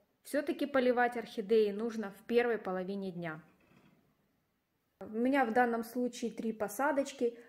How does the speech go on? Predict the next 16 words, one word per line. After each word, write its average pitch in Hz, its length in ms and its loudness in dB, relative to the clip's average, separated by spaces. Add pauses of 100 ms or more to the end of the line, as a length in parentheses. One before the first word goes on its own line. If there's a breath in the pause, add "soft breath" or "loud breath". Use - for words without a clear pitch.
(100)
А, 208 280 -6 (400)
одна 233 360 2
из 220 160 2
них 226 220 -2
выполнена, 220 680 0 (760 soft breath)
а, 214 140 -6
в 214 60 -12
систему 233 560 2
автополива, 208 880 -2 (680)
и 233 100 -2
две 226 220 0
посадки 294 540 0
выполнены 247 800 2 (1000 soft breath)
в 208 140 -2
открытую 262 600 4
систему, 185 800 -2